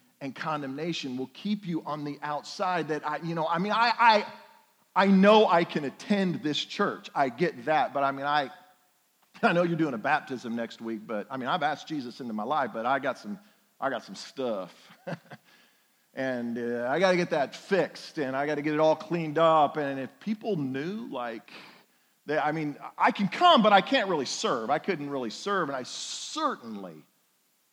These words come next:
certainly could never be a leader or used by God. There's some guys in this story that feel very much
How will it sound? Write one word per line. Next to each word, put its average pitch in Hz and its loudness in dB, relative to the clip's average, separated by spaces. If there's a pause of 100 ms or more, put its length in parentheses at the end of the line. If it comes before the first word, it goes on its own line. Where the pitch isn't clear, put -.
(160)
certainly 143 -6
could 123 -10
never 151 -2
be 127 -4
a 123 -8
leader 110 -8 (680)
or 120 -4
used 113 -4
by 95 -8
God. 90 -18 (2500)
There's 190 2
some 185 -4
guys 190 4 (120)
in 175 -2 (160)
this 170 0
story 160 -2
that 147 -2
feel 175 0
very 165 0
much 151 -4